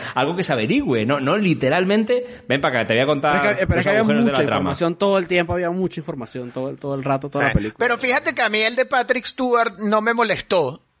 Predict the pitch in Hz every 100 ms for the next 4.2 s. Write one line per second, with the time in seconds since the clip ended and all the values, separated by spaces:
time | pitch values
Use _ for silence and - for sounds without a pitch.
0 | _ 165 151 156 160 165 220 240 226 226
1 | 226 170 156 180 180 - 170 180 202 302
2 | 285 240 - 190 185 196 185 - 220 240
3 | 262 196 165 156 160 165 190 165 156 170
4 | 180